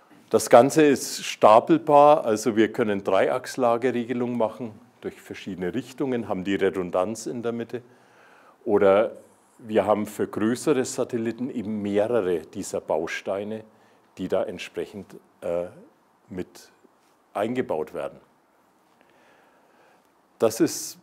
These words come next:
praktisch etwas, wo wir Faktor fünf besser sind als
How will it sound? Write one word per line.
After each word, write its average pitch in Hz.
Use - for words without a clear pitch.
praktisch 117
etwas, 127
wo 123
wir 120
Faktor -
fünf -
besser 127
sind -
als -